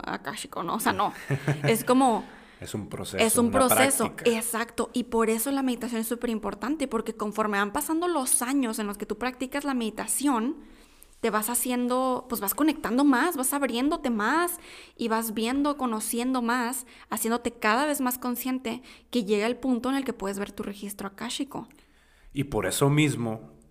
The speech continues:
Speaker 2: hoy estamos teniendo un inmenso privilegio aquí en la Tierra,
Speaker 1: Ujú.
Speaker 2: en esta época.
Speaker 1: Sí.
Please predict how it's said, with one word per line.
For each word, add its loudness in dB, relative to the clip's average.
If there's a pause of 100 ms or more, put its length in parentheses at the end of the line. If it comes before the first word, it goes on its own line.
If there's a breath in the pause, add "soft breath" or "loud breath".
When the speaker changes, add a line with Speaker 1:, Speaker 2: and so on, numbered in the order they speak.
(340)
Speaker 2:
hoy -4
estamos 0
teniendo 0
un 0
inmenso 0
privilegio -2
aquí -6
en -4
la -6
Tierra, -6
Speaker 1:
Ujú. -6
Speaker 2:
en -10
esta 0
época. -2
Speaker 1:
Sí. -4